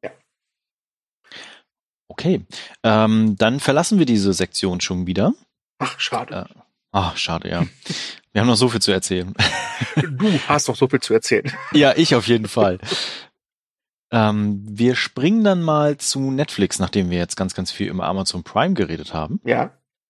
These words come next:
Speaker 2: Übrigens habe ich Join abonniert, da komme ich aber irgendwann später, kommen wir da nochmal zu.
Speaker 1: Bei der nächsten Ausgabe, versprochen.
Speaker 2: Bei der nächsten Ausgabe, genau. Ähm, und zwar Narcos Mexiko war jetzt die zweite Staffel verfügbar, und zwar seit dem dreizehnten Februar.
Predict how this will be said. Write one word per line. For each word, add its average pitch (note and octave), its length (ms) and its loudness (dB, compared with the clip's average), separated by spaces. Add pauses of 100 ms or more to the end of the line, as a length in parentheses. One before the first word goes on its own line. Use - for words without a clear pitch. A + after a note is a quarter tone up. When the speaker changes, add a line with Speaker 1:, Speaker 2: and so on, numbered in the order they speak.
(180)
Speaker 2:
Übrigens A#2+ 340 2
habe G#2 120 2
ich F#2+ 120 -2
Join G2 420 4
abonniert, E2+ 580 -6
da F#2 80 -4
komme F#2+ 200 -2
ich F#2 120 -4
aber F2 200 -2
irgendwann F2 300 -6
später, F2+ 380 -4
kommen F2 160 -10
wir E2+ 40 -8
da E2+ 80 -6
nochmal E2 240 -10
zu. G2+ 240 -12 (520)
Speaker 1:
Bei D3+ 60 4
der D3+ 80 4
nächsten C3 280 0
Ausgabe, - 400 -8
versprochen. - 320 -10
Speaker 2:
Bei G2 60 0
der F#2 140 4
nächsten G2 440 2
Ausgabe, G2+ 460 2
genau. G2+ 340 0 (380)
Ähm, A2 400 4
und B2+ 160 -4
zwar D#3 260 2
Narcos F#3 880 2
Mexiko D#3 680 -4 (1080)
war G#2+ 260 2
jetzt C3 340 -2
die A2+ 280 4
zweite D3+ 440 0
Staffel C#3+ 280 -2
verfügbar, B2+ 800 -2
und A#2+ 120 -2
zwar A2 320 2
seit G#2 420 -2
dem G#2 260 0
dreizehnten F#2+ 560 -2
Februar. G#2+ 640 -2